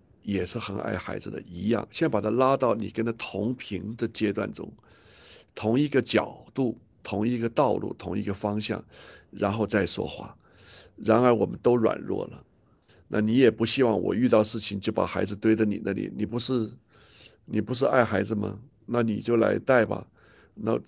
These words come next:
我也有我的不忍心啊，也不忍心让你，所以有的时候我们可能要商量一下，我们实在呀，黔驴技穷了，无能为力了，他要哭，也可能真的要忍心让他哭一哭了。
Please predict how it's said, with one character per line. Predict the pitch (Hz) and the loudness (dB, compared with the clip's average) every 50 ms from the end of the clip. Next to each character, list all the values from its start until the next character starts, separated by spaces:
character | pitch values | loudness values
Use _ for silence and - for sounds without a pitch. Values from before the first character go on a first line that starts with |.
| _ _ _ - | _ _ _ -10
我 | - 104 104 113 | -2 2 4 6
也 | 120 120 117 107 | 6 8 6 6
有 | 110 110 | 6 4
我 | 113 113 113 117 | 4 4 2 2
的 | - 101 | 0 -2
不 | - - | -4 -2
忍 | 120 113 113 113 - | 0 0 0 -2 -2
心 | - - 110 104 101 | -6 -6 -4 -4 -6
啊， | 98 98 - - | -6 -8 -10 -12
也 | - - | -10 -10
不 | - - 113 | -6 -4 -2
忍 | 113 110 110 - | -2 -2 -2 -4
心 | - - 104 104 | -6 -6 -4 -4
让 | 107 110 107 107 | -2 -2 -4 -4
你， | 117 - - 101 - _ - - - - - - - | -6 -10 -12 -14 -18 _ -20 -20 -20 -20 -20 -20 -12
所 | - - 127 | -6 -4 0
以 | 135 | 2
有 | 131 110 107 | 2 2 2
的 | 104 120 | 2 -2
时 | 123 - 127 | 0 0 0
候 | 110 113 | 0 2
我 | 113 107 | 2 2
们 | 107 104 | 0 -2
可 | - - | -4 -2
能 | 101 107 | -2 0
要 | 107 107 | 0 0
商 | 104 - - 110 | -2 -2 0 0
量 | 117 113 110 | 0 0 0
一 | 113 110 | -2 -2
下， | - - - - - - - - - - _ | -6 -8 -8 -8 -10 -16 -20 -20 -20 -20 _
我 | - - | -6 -4
们 | 107 117 113 | -2 -2 0
实 | - - - 123 | -2 -2 -2 0
在 | 127 160 151 131 110 62 - - - - _ _ _ _ _ _ _ _ _ _ _ _ _ _ _ _ | 4 8 8 8 8 6 2 -4 -14 -20 _ _ _ _ _ _ _ _ _ _ _ _ _ _ _ _
呀， | - - - 58 - - - - _ _ | -8 -6 -4 -4 -6 -8 -10 -14 _ _
黔 | - - - 104 104 110 117 | -6 -2 2 2 2 2 2
驴 | 113 110 113 | 0 0 -2
技 | 107 - - 131 127 117 110 | -2 -4 -2 0 0 0 0
穷 | - - - - 104 101 95 101 | -2 -4 -6 -6 -6 -6 -8 -8
了， | - - - - - - _ _ _ - - - - - - _ | -10 -12 -14 -18 -20 -20 _ _ _ -20 -20 -20 -20 -20 -20 _
无 | - - 107 113 | -4 0 2 4
能 | 117 113 107 107 107 | 4 4 4 2 2
为 | 104 107 107 | 2 0 0
力 | 104 110 104 101 | 0 0 0 -2
了， | - - - - _ _ - | -4 -6 -12 -14 _ _ -10
他 | - - 104 | -2 0 2
要 | 104 104 101 | 2 2 2
哭， | 95 - - 104 101 - | 0 -4 -6 -6 -4 -2
也 | - 98 95 | -2 -4 -4
可 | - - | -4 -6
能 | 90 90 98 | -8 -8 -6
真 | 104 - 104 | -4 -4 -2
的 | 101 98 | 0 0
要 | 98 | -2
忍 | 98 98 98 87 - 92 | 0 -2 -2 -4 -4 -6
心 | - - 101 | -10 -8 -6
让 | 101 95 92 | -6 -6 -6
他 | 90 95 | -8 -10
哭 | - - - | -10 -8 -8
一 | 98 95 | -6 -6
哭 | 101 - - - - | -8 -10 -14 -16 -16
了。 | - - - | -16 -18 -20